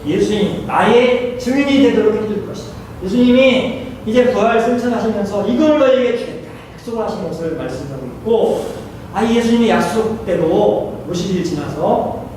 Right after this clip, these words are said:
아, 예수님 부활하고 오십 일 지나서 오순절 마가다락방에서 이 약속이 그대로 다 성취되는 것으로 성경에 나오고 있습니다. 사도행전 이 장,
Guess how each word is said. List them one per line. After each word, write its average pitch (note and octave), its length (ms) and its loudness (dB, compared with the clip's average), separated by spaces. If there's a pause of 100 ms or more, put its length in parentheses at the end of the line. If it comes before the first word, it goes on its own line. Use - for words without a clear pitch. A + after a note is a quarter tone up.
(300)
아, - 60 -12
예수님 D#3+ 260 -8
부활하고 D3+ 340 -4
오십 D3 220 -6
일 D3 100 -4
지나서 D3+ 400 -4
오순절 G3+ 460 0
마가다락방에서 A3+ 1300 0
이 G3+ 60 2
약속이 B3 400 0
그대로 E4 420 0
다 B3+ 100 2
성취되는 A3+ 600 -2
것으로 D#3+ 220 -4
성경에 D3+ 340 -6
나오고 C#3+ 260 -12
있습니다. - 800 -16
사도행전 F#3+ 480 -2
이 D3 80 -6
장, A3+ 520 -2